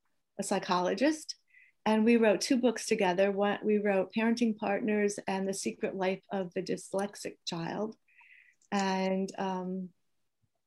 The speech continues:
I helped him write that because he's dyslexic, dyslexic himself.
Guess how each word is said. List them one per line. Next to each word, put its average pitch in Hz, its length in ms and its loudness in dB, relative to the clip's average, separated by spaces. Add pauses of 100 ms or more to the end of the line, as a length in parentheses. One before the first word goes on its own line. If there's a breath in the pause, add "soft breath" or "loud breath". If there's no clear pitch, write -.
(120)
I 185 380 -2
helped 208 260 -2
him 208 140 -2
write 196 220 0
that 185 160 0
because 202 260 0
he's 302 260 2
dyslexic, 180 500 -4 (380)
dyslexic 190 580 -4
himself. 185 600 4